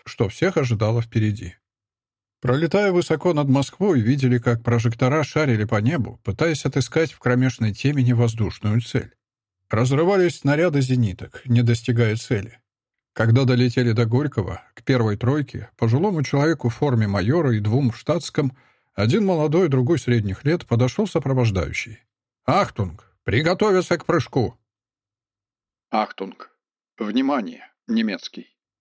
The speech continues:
Потом он подошёл к каждому из тройки и защёлкнул у них за спиной парашютный тросик, что заканчивался кольцом, скользящим вдоль по протянутому под потолком самолёта крепкому тросу.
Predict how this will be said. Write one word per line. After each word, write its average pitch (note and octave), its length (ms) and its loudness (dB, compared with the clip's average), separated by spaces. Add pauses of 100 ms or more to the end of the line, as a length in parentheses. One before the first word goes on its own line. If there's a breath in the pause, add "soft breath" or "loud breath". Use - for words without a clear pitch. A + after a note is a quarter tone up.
(960)
Потом D3+ 280 2
он F3 140 0
подошёл D3 440 0
к - 40 -8
каждому A2+ 420 0
из A#2 100 -2
тройки E3+ 360 -2
и G2 60 0
защёлкнул C#3+ 600 0
у B2 60 2
них C#3 180 0
за C3 80 0
спиной A#2+ 340 0
парашютный B2 560 0
тросик, - 600 -6 (280)
что - 260 -2
заканчивался C3 760 0
кольцом, A#2 680 -2
скользящим B2 720 0
вдоль C3 300 0
по B2 120 0
протянутому A#2+ 720 2
под A#2 220 0
потолком A2 480 0
самолёта A2 540 0
крепкому G2+ 500 -2
тросу. C3 480 -2